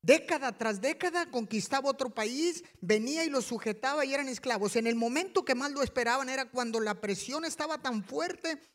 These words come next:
la opresión era tan fuerte del pueblo romano, que estaban desesperados.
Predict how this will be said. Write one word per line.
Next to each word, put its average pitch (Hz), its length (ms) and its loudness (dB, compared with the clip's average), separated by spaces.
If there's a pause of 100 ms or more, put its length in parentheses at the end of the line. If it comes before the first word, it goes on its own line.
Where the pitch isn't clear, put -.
(140)
la 233 200 4
opresión 233 760 4
era 311 220 0
tan 220 240 0
fuerte 277 400 0
del 202 180 -2
pueblo 247 300 2
romano, 233 480 0 (3250)
que 226 60 -2
estaban 330 340 0
desesperados. 285 1040 0